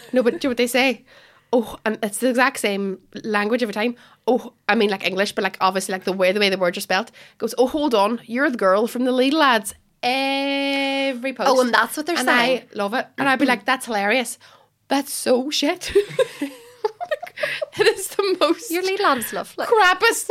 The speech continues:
Speaker 1: j-, trolling, and they're, they're
Speaker 2: But is that trolling to them? 'Cause I don't think
Speaker 1: it's
Speaker 2: that's
Speaker 1: not
Speaker 2: bad.
Speaker 1: trolling. It's just, like, the most shit communication.
Speaker 2: <laughs> Yeah, I mean, it's not great. Just pointing out something you already know.
Speaker 1: It's so funny.
Speaker 2: Yeah.
Speaker 1: I'd be like, "But what?" And I would love to go and investigate who,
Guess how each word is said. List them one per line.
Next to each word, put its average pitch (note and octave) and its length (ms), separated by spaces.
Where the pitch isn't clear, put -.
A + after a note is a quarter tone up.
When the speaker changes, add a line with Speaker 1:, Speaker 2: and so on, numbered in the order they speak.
Speaker 1:
j-, - 80
trolling, F4 460
and D#4 200
they're, E4+ 260
they're D4+ 200
Speaker 2:
But D#4 80
is D4 100
that E4+ 180
trolling A3 400
to D4 80
them? G3 260
'Cause - 140
I B3+ 120
don't C#4+ 140
think A3 160
Speaker 1:
it's C4+ 100
Speaker 2:
that's D#4+ 100
Speaker 1:
not E4 160
Speaker 2:
bad. F3+ 60
Speaker 1:
trolling. C4 500
It's - 160
just, D4+ 180
like, A#3+ 220
the - 100
most - 400
shit - 300
communication. D4+ 760
Speaker 2:
<laughs> - 100
Yeah, - 140
I - 60
mean, A3+ 180
it's - 240
not G#4 220
great. - 340
Just C4 160
pointing A#3 300
out F#3+ 140
something F#3 280
you F#3 120
already F3 340
know. E3+ 260
Speaker 1:
It's F4+ 180
so F#4 220
funny. E4 320
Speaker 2:
Yeah. F#4+ 160
Speaker 1:
I'd G#4+ 100
be G4+ 80
like, G4 200
"But A4 260
what?" G#4 220
And F4+ 120
I G4+ 240
would B3+ 180
love A#3 260
to C#4+ 100
go G#3+ 160
and C4 100
investigate A#3+ 680
who, C#4 180